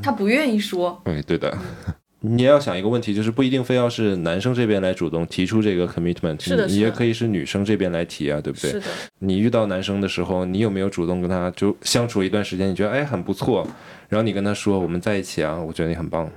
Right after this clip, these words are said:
Speaker 3: 两个人有这个默契，有这个足够的安全感，就不需要做多余的形式也可以。
Speaker 1: 那不是没有吗？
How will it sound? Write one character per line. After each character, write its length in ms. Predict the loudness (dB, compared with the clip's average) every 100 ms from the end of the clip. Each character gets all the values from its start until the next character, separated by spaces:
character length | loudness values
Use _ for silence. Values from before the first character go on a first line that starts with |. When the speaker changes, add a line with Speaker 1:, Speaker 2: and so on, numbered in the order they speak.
| -4
Speaker 3:
两 200 | -4 0
个 100 | 2
人 220 | 2 2
有 140 | 0 0
这 100 | -2
个 80 |
默 220 | 0 0 -2
契， 380 | -6 -6 -4
有 120 | -4 -2
这 100 | 2
个 80 |
足 200 | 2 0
够 160 | 0 0
的 80 | 0
安 120 | -4
全 220 | -4 -4
感， 180 | -4 -8 _ -4
就 120 | -2
不 120 | -2
需 180 | -4 0
要 340 | 2 2 -2 -6
做 400 | -4 -2 -2 -4 -8 -2
多 120 | -2
余 120 | -2
的 100 | -4
形 240 | -8 -10
式 160 | -8 -6
也 80 | -8
可 220 | -6 -2
以。 80 | 2
Speaker 1:
那 80 | 2
不 120 | 2
是 140 | 0
没 200 | 2 2
有 200 | 4 2
吗？ 340 | 0 0 0